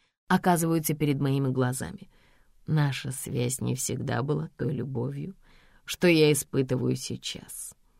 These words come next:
Вначале это было похоже на странную привязанность и тягу, поэтому временами было очень тяжело. Тренировки на Заре не просто выматывали, но иногда граничили с безумием. Я закусываю губу,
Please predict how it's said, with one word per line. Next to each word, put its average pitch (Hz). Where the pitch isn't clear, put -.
Вначале 151
это 139
было 131
похоже 131
на 131
странную 131
привязанность 127
и 127
тягу, 131
поэтому 165
временами 156
было 139
очень 135
тяжело. 123
Тренировки 160
на 143
Заре 147
не 143
просто 156
выматывали, 156
но 180
иногда 156
граничили 139
с -
безумием. 135
Я 175
закусываю 139
губу, 147